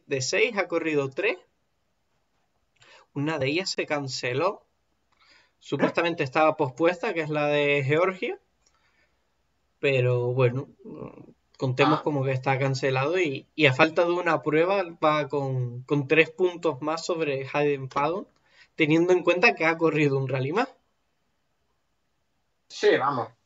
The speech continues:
Speaker 2: Paddon se lo va a comer, pero oye, hay rally hasta en Georgia, o sea, el
Speaker 1: Mm.
Speaker 2: calendario del ter, que parecía como un,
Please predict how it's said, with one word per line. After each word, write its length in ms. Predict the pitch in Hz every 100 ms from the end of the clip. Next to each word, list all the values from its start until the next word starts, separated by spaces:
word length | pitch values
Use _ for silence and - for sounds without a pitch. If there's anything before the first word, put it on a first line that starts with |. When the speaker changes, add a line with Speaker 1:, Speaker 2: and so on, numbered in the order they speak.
| _
Speaker 2:
Paddon 340 | - 120 127 127
se 120 | 143
lo 100 | 143
va 120 | 151
a 60 | 143
comer, 340 | 127 127 - -
pero 200 | 117 117
oye, 180 | - -
hay 140 | 139
rally 220 | 143 220
hasta 200 | 208 -
en 140 | 196 131
Georgia, 460 | 127 147 - 127
o 40 | 117
sea, 300 | - - - - -
el 180 | 135 165
Speaker 1:
Mm. 40 |
Speaker 2:
calendario 680 | 135 117 110 107 110 175 339
del 320 | 262 170 - _
ter, 380 | 120 123 - - _ _ _ _ _ _ _ -
que 380 | 127 117 117 113 _
parecía 800 | - 117 113 113 - 135 170 233
como 400 | 233 226 226 196
un, 800 | 196 226 240 240 233 226 208